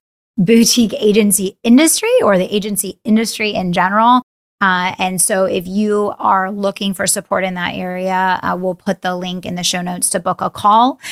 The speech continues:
Um, again, this is for people that are taking really seriously, um, the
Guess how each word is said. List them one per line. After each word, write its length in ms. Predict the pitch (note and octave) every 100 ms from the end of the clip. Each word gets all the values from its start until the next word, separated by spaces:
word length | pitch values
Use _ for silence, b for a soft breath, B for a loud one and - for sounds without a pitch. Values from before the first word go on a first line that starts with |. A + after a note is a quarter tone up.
| B B
Um, 360 | G3+ F#3+ F3+ F#3
again, 400 | G#3 F3 G3+ F#3+
this 160 | F#3+ F3
is 120 | F3+
for 120 | G3+
people 280 | F3+ F#3 F3
that 120 | F#3 F3+
are 60 |
taking 420 | F3+ G3+ F#3 F#3
really 260 | F3+ F#3 F3+
seriously, 1080 | E3+ - F#3+ F3+ F#3 F#3+ - F#3+ F3+ F3 F3 b _
um, 280 | F#3+ F#3 F3+
the 180 | F#3